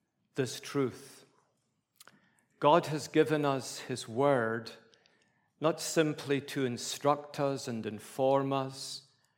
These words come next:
but to transform us. His word comes to dwell richly within our hearts.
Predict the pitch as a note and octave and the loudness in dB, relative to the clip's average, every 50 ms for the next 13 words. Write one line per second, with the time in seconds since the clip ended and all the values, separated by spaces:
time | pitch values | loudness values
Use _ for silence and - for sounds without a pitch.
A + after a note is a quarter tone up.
0 | _ _ _ _ _ - - C#3 C#3 C#3 - - - - - - - - _ _ | _ _ _ _ _ -2 4 4 4 4 4 -2 -8 -12 -14 -14 -14 -18 _ _
1 | _ _ _ _ _ - - C#3+ C#3+ C#3+ C3 - - - - E3 D3+ D3+ D#3 D#3 | _ _ _ _ _ -10 -4 -2 -2 -2 -2 -4 -8 -6 -2 0 2 2 2 0
2 | D3+ C#3+ - - - - - - C3+ C3 B2+ B2+ B2 A#2+ A2 G#2+ G2+ F2 - - | -2 -4 -6 -8 -8 -8 -6 -2 -2 0 0 -2 -2 -4 -6 -8 -10 -12 -14 -14
3 | - - - - - - - - - - - - - - _ _ _ _ _ _ | -14 -12 -12 -12 -12 -14 -16 -18 -18 -18 -20 -20 -20 -20 _ _ _ _ _ _
4 | _ _ _ _ _ _ _ _ _ _ _ _ _ _ _ - _ - D3 C#3 | _ _ _ _ _ _ _ _ _ _ _ _ _ _ _ -20 _ -4 -4 -4
5 | - - B2+ D3+ D3+ D3 D3 D3 - - - D#3+ D#3+ D#3 D3 C#3+ C3+ B2+ A#2 - | -4 0 2 4 4 4 2 0 -4 -4 0 0 2 2 2 0 -2 -4 -4 -6
6 | - - - - - - C#3 B2 - A#2 B2+ C#3 C#3 C#3 C3+ C3+ B2+ G2+ B2 D#3+ | -10 -12 -12 -12 -8 -8 -8 -8 -4 0 2 2 4 4 2 2 0 0 0 0
7 | D3+ D#3 - - - - A#2+ A#2+ A#2 A2 G#2+ B2 A#2+ - C3+ B2 B2 B2+ B2 B2 | 0 0 -4 -6 -8 -6 -6 -6 -6 -6 -6 -8 -6 -4 -4 -4 -2 -2 -4 -4
8 | A#2 - - C#3 C3+ C3+ B2 A2 A2 - - - - - - - | -6 -6 -6 -4 -4 -4 -4 -8 -10 -14 -16 -16 -16 -14 -14 -16